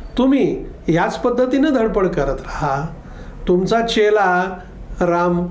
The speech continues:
मांसाहारी, रामाचा अमुक, आणि काय म्हणतो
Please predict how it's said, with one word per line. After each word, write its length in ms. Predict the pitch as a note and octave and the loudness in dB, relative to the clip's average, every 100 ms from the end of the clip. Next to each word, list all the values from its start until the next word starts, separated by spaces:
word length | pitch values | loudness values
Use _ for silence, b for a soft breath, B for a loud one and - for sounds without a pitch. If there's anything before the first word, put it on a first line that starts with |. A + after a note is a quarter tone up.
| - | -2
मांसाहारी, 960 | E3 C#3+ C#3 C#3 E3+ F3 E3+ D#3+ E3 - B - | 0 2 0 2 2 2 2 2 -2 -6 B -2
रामाचा 580 | D#3+ D#3 D3+ C#3 C3+ C3 | 0 2 2 0 -2 0
अमुक, 560 | B2 F3+ F#3+ F#3 F#3 B B - | 2 2 4 2 -2 B B -2
आणि 160 | F3+ G3 | 0 0
काय 280 | G3 F#3+ | 0 0
म्हणतो 680 | A#3+ G#3 A3 A#3+ C4 C#4 B | 2 2 2 2 2 -2 B